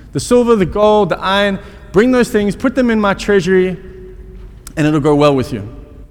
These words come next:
And so they think they do this. And at the end of chap-, end, end of chapter six, at the end of chapter six,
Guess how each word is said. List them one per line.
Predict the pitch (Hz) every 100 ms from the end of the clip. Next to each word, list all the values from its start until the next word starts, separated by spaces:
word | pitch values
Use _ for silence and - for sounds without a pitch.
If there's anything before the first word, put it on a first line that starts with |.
| - - - - - 160
And | 143
so | 190
they | 185
think | - 233 220
they | 190
do | 151 196
this. | 202 - - - - - - - - - - - - - - - - - - - - - - - - - - - - - - - - - - - - - - - - - - -
And | 160
at | 170
the | 196
end | 214 247
of | 247 185
chap-, | - - - - -
end, | 196 214 214
end | 196 214
of | 196
chapter | 208 202 185
six, | - 131 - - - - - - - - - - - - - - - - - - -
at | -
the | -
end | 214
of | 226
chapter | - 214 -
six, | - 185 - - -